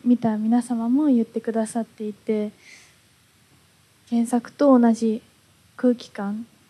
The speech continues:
の映画にできたのはすごい良かったと思うし、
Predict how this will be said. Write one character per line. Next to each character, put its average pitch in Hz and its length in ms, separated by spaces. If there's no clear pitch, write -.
の 214 260
映 220 180
画 220 140
に 220 160
で 226 100
き 233 80
た 220 160
の 214 160
は 214 120
す 220 140
ご 226 160
い 220 80
良 220 120
か 220 140
っ 214 40
た - 180
と 202 180
思 208 280
う 214 60
し、 208 400